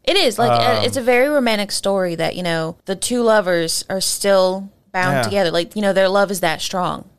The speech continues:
Speaker 1: It's
Speaker 2: Yeah.
Speaker 1: actually really beautiful.
Speaker 2: But, uh, it's also kinda creepy.
Speaker 1: It is creepy,
Speaker 2: <laughs>
Speaker 1: especially if they're, like, his hands, like, moving on her
Speaker 2: Yeah.
Speaker 1: back and they're, they're kissing. It's,
Speaker 2: Yeah.
Speaker 1: I mean, I, I,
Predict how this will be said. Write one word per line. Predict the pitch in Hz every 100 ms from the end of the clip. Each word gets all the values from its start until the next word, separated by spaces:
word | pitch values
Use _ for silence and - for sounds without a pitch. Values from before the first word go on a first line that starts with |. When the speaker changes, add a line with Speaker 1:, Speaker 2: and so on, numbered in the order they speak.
| _ -
Speaker 1:
It's | 151
Speaker 2:
Yeah. |
Speaker 1:
actually | 233 294 233
really | 196 170
beautiful. | 190 156 - - - _ _ _ _ _
Speaker 2:
But, | 107 120 120
uh, | 117 107 98 92 _ _ _
it's | 110 127
also | 123 - 139
kinda | 139 135 131
creepy. | 135 139 101 95 98 _ -
Speaker 1:
It | 196
is | 202 208
creepy, | 226 214 175 170 - -
Speaker 2:
<laughs> | 113
Speaker 1:
especially | - - 233 - 277
if | 233
they're, | 208 190 170
like, | 160 -
his | 190
hands, | - 208 202
like, | 185 175
moving | 190 190 190 202 196 185
on | - 180
her |
Speaker 2:
Yeah. | 135 135
Speaker 1:
back | 196 196 202 -
and | 170 165 160 160 _ -
they're, | 175 170 170
they're | - 170
kissing. | 165 202 190 196 190 190
It's, | 175 - 180
Speaker 2:
Yeah. | 117 120 107 - _ _ _ -
Speaker 1:
I |
mean, | 214 196
I, | 175 - 180
I, | 175